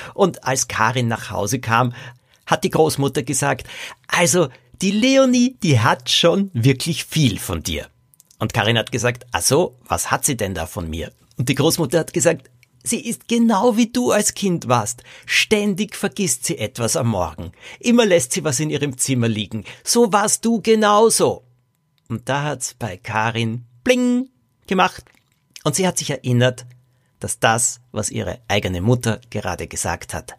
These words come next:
stimmt. Ja, sie war genauso. Und ihre Mutter, also die Großmutter, hat sich auch immer ein bisschen darüber geärgert.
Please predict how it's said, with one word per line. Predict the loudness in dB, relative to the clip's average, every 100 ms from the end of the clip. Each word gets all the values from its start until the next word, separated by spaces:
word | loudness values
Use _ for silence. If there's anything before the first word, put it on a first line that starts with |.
| -10
stimmt. | -8 -6 -8 -8 -14 -18 -18 -18 -16 -8
Ja, | 0 0 0 -4 -4
sie | -2 -2 -2 -4
war | -4 -4
genauso. | -6 -12 -12 -10 -10 -8 -10 -2
Und | 2 2 0 -2
ihre | 0 0 -4 0
Mutter, | 2 2 2 0 -2
also | -10 -12
die | -8
Großmutter, | -2 0 0 -2 -4 -6 -6
hat | -4 -2
sich | -4 -6 -6
auch | -6 -6
immer | -2 0 0
ein | -2
bisschen | -2 -4 -4 -4
darüber | -4 -6 -8 -8
geärgert. | -8 -10 -4 0 2 2 2 0